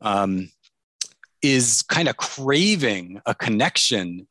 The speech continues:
to wherever they're gonna work. Now, does that mean they're actually gonna do it when push comes to shove? And that's, there's a difference between what they say on the surface and what they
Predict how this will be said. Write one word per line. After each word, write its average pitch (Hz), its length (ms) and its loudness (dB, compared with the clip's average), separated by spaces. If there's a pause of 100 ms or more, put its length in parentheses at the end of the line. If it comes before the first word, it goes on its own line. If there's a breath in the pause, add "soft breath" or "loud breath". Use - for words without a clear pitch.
to 107 300 0
wherever 110 640 2
they're 101 160 0
gonna 92 260 -4
work. 165 400 0
Now, 117 340 0 (680 loud breath)
does 143 280 2
that 135 180 2
mean 127 300 2
they're 113 180 0
actually 123 1040 0
gonna 107 240 -2
do 117 200 2
it - 120 0
when 110 140 -4
push - 260 -4
comes 110 300 -2
to 104 100 -6
shove? 151 420 2
And 104 140 -2
that's, - 260 -6
there's 98 200 -4
a 98 60 -2
difference 110 400 0
between 107 360 0
what 95 160 -4
they 101 140 0
say 117 400 2
on 107 140 2
the 95 80 -4
surface 110 520 0
and 95 100 -12
what 92 140 -16
they 90 120 -12